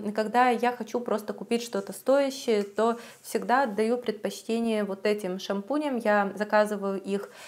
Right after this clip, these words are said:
а, в Украине. Один из них подарила мне моя подписчица. Написано, что это подснежник, но это не название бренда. Наверное,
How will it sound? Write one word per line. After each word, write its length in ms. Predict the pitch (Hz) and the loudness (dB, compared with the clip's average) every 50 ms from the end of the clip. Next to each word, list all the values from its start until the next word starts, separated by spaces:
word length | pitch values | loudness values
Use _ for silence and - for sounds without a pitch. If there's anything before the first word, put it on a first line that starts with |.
| - - - - | -16 -18 -8 -2
а, 140 | - 202 196 | -2 0 0
в 60 | 190 | 0
Украине. 640 | 202 - 233 214 208 226 269 311 320 330 330 302 - - - | -2 4 6 6 6 6 4 0 0 0 0 0 0 0 0
Один 320 | 196 190 196 254 285 302 | 0 0 0 2 2 2
из 120 | 285 294 | 0 0
них 200 | 240 247 240 247 | 0 -2 -2 -2
подарила 400 | - 214 196 202 196 233 233 226 | -2 -4 -2 0 0 2 2 2
мне 160 | 202 202 202 202 | 2 2 0 0
моя 240 | 196 196 208 214 | 0 2 2 2
подписчица. 720 | 208 208 190 - - - 269 294 294 - 269 269 - - 202 | 0 -2 -4 -6 -6 -6 -6 -6 -4 -6 -8 -6 -4 -2 -2
Написано, 480 | 196 202 202 247 247 - 240 208 208 | -2 -2 -2 -4 -4 -2 -2 -2 -2
что 160 | 208 - - 220 | -2 -2 0 0
это 180 | 240 233 240 | 0 0 -2
подснежник, 680 | 233 - 185 - - - 233 262 339 359 359 269 214 202 - 208 - | -6 -8 -10 -10 -8 -6 -2 -2 -2 0 0 -2 -4 -4 -6 -8 -6
но 260 | 208 208 220 233 - - | -2 0 0 0 0 0
это 300 | - 220 233 233 - 220 | 0 -2 0 0 0 0
не 160 | 208 214 233 | 0 0 2
название 540 | 226 214 208 196 202 202 202 190 185 180 175 | 0 0 0 0 0 0 0 0 -2 -4 -6
бренда. 380 | 170 180 185 185 185 180 185 180 | -2 0 0 0 0 -2 -4 -4
Наверное, 560 | 185 190 202 233 247 247 240 233 226 220 | -4 -2 0 0 0 2 2 2 0 0